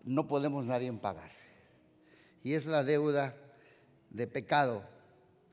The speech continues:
que traemos con Dios. Dice: "La paga del pecado es nuestro, es muerte". Y solo Jesucristo puede ayudarnos al pago de la deuda total de nuestro pecado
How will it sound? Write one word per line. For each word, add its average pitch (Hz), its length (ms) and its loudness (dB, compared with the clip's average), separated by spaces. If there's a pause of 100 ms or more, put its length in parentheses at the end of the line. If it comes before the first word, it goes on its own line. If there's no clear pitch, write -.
(400)
que 135 100 -4
traemos 143 400 -2
con 113 180 -8
Dios. 98 420 -12 (680)
Dice: 131 200 -10
"La 131 160 -2
paga 190 240 6
del 151 220 -2
pecado 143 340 0
es 127 60 -4
nuestro, 120 400 -10 (720)
es 143 140 -4
muerte". 135 420 -4 (400)
Y 160 100 2
solo 220 300 2
Jesucristo 180 760 -2 (540)
puede 185 220 6
ayudarnos 156 520 2
al 120 140 -6
pago 139 280 0
de 123 100 -2
la 113 120 -4
deuda 123 400 -2
total 110 440 -6 (480)
de 117 120 -4
nuestro 107 260 -10
pecado 104 360 -8